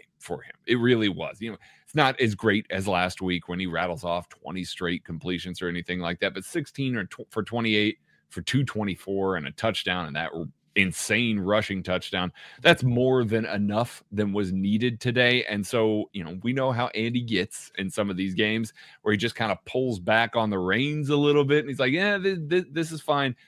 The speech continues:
In a game like that, it's perfectly fine with a comfortable lead all game long to not have to force it down the field, force Patrick Mahomes to throw the ball down the field. I mean, Tucker, I, were you fi-, were you comfortable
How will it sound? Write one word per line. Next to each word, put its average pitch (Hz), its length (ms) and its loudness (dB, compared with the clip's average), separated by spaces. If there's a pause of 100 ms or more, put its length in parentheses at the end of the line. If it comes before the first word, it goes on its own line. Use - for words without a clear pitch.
(160)
In 120 80 -2
a 120 60 2
game 139 340 2
like 117 260 -2
that, 110 300 2 (160)
it's - 180 -20
perfectly 117 460 -2
fine 98 500 -6
with 90 100 -6
a 165 140 -14
comfortable 98 500 -4
lead 92 220 0
all 92 140 4
game 92 280 0
long 90 300 -2 (240)
to 98 100 0
not 104 380 2
have 101 340 0
to 101 80 -10
force 120 480 0
it 87 180 -2 (120)
down 104 260 2
the 92 80 -6
field, 92 380 -2
force 104 260 -2
Patrick 87 380 -2
Mahomes 87 360 -6
to 82 60 -18
throw 92 220 -2
the 85 60 0
ball 82 180 0
down 82 180 -2
the 78 60 -8
field. 101 340 4 (320)
I - 40 -16
mean, 107 120 0
Tucker, 143 440 6 (280)
I, - 240 4 (920)
were 180 300 4
you 190 180 8
fi-, 185 240 6
were 170 140 6
you 208 120 4
comfortable 175 640 -2